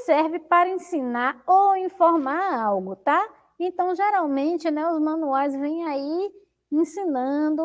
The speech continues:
alguma coisa, não é? Ou informando alguma coisa.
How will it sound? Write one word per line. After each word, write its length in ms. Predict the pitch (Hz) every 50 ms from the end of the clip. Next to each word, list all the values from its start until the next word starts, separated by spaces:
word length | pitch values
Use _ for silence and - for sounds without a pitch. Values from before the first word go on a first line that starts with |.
| 330 320
alguma 460 | 294 285 294 285 285 302 330 370 359
coisa, 500 | _ - 247 247 254 262 262 262 254 240
não 180 | 240 247 247 254
é? 200 | 285 339 370 - -
Ou 260 | 285 285 320 339 349
informando 640 | 339 - - 254 240 220 233 233 233 247 285 311 302
alguma 380 | 320 302 285 277 311 349 415 403
coisa. 480 | - - 254 220 190 180 190 185 -